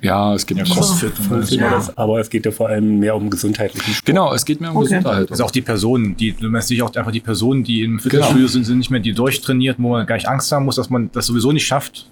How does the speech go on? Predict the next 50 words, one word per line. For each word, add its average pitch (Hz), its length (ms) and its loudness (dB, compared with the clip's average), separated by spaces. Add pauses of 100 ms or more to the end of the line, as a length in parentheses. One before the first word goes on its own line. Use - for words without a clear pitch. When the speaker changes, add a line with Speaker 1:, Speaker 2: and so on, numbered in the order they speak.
Speaker 2:
in 131 80 -4
diese 113 140 0
Speaker 1:
Genau. 127 160 6
Speaker 2:
Richtung 139 260 0
zu 135 100 2
gehen, 127 100 2
Speaker 1:
Die 131 80 6
Speaker 2:
gleich 123 80 2
Speaker 1:
trifft 160 160 4
man, 151 80 8
Speaker 2:
eingeschüchtert 127 420 0
Speaker 1:
die - 60 4
Speaker 2:
ist. - 80 0
Speaker 1:
trifft 165 200 0
man 147 140 0
auch, 139 280 0
aber 123 480 -2
Speaker 2:
Ja. - 60 -6
Speaker 1:
in 113 80 2
der 120 100 2
Regel 127 220 2
sind 123 180 0
die 117 60 -2
Clubs 127 240 -4
dafür 123 240 -2
bekannt, 123 500 -2
wo 110 140 2
sich, 113 320 0
also 104 140 -2
jeder 120 320 0
findet 113 320 0
seinen 101 220 -4
Club. 101 180 -2
Speaker 2:
Ja. 110 100 0 (400)
Speaker 1:
Ja, 117 320 0
zunächst 110 460 0
nach 95 160 -2
Nähe 131 320 2
und 110 180 0
dann 107 140 -4
auch 110 160 -4
nach 92 160 -4
Leistungsangebot. 98 960 -2 (480)
Wir 104 100 4
können 107 200 2
den 110 80 4
Menschen 107 280 0
nur 110 80 2
dabei 101 260 -2
helfen, 110 520 0